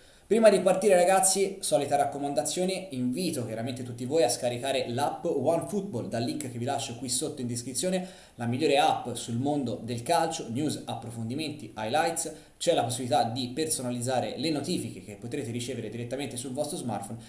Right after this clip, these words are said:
e avete soprattutto la grande opportunità di vedervi la partita del nostro amato Cagliari direttamente sull'app. Infatti dal link che vi lascio qui sotto sarete reindirizzati direttamente alla visione del match.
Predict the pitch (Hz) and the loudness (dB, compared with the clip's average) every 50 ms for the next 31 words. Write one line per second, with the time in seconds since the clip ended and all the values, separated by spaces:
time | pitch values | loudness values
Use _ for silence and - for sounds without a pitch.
0 | - - - 135 156 185 175 - 123 - 123 123 143 170 175 - 135 123 113 113 | -14 -6 -2 0 2 2 2 2 0 -2 -4 -4 -4 -4 -2 -2 0 0 0 0
1 | 147 175 180 131 123 113 110 107 - 127 117 - 156 156 117 113 101 98 98 - | 2 0 0 0 0 -2 -4 -6 -6 -8 -8 -8 -8 -8 -6 -6 -6 -6 -6 -6
2 | 117 123 123 117 110 98 95 92 95 120 143 - 127 117 - 117 110 98 104 123 | -4 -4 -4 -2 -4 -4 -6 -6 -4 -2 -2 -2 -2 -6 -6 -8 -10 -8 -8 -6
3 | 123 123 127 127 - 127 120 110 107 - - - 92 85 87 90 95 95 92 - | -6 -4 -2 -2 -2 -2 -4 -6 -6 -6 -8 -8 -8 -8 -8 -10 -10 -12 -12 -14
4 | - - - - - - 180 202 202 196 202 185 170 165 160 147 - - 143 131 | -16 -20 -20 -16 -6 0 4 6 6 8 8 6 6 4 2 0 0 0 0 0
5 | 104 87 95 - - - 107 107 - - - - 127 123 120 135 131 139 151 165 | 0 -2 -4 -6 -8 -8 -8 -4 0 2 2 2 2 -2 0 2 2 2 2 2
6 | 175 160 - 143 - 139 127 143 156 143 - - 147 - - 175 180 - - 156 | 0 0 -2 -4 -6 -6 -2 0 2 2 2 0 -4 -4 -4 -2 -2 0 -2 -2
7 | 151 - 165 160 - 135 131 123 123 120 117 135 165 165 143 139 139 127 - - | -2 -4 -2 -2 -2 -2 -4 -4 -4 -4 -4 -2 -2 -2 -2 -2 -2 -2 0 0
8 | 156 110 - 117 117 117 113 - 135 143 147 127 - - - - - 156 170 120 | 2 0 0 -2 -6 -6 -8 -6 -6 -6 -6 -6 -8 -8 -12 -4 2 4 4 4
9 | 120 113 117 117 131 143 151 165 170 156 131 107 85 85 - - - 104 | 4 2 0 -2 -4 -2 -2 -4 -4 -4 -4 -6 -6 -8 -8 -8 -8 -10